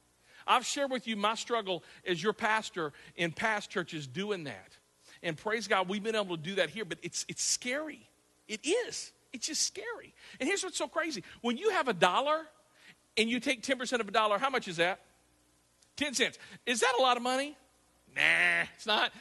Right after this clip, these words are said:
We throw ten cents in a, in a, in a fountain all the time. No big deal. The problem is when you increase the dollars, right? The percentage doesn't get any bigger.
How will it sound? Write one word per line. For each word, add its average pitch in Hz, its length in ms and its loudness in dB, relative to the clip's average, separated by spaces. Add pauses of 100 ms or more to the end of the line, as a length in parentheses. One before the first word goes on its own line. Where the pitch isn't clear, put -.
(120)
We 269 160 0
throw 233 180 2
ten 240 300 0
cents 254 320 0
in 240 100 2
a, 233 120 -2
in 202 120 2
a, 165 180 2 (340)
in 175 120 0
a 143 280 4
fountain 262 420 4
all 196 160 6
the 226 80 0
time. 214 280 2
No 202 120 2
big 214 160 -4
deal. 202 260 0 (220)
The 208 80 0
problem 320 320 4
is 240 120 -2
when 233 140 0
you 226 140 4
increase 254 340 -2
the 214 100 0
dollars, 185 540 2 (840)
right? 240 300 4 (160)
The 220 100 0
percentage 311 520 2
doesn't 233 260 2
get 233 140 2
any 220 160 0
bigger. 339 420 0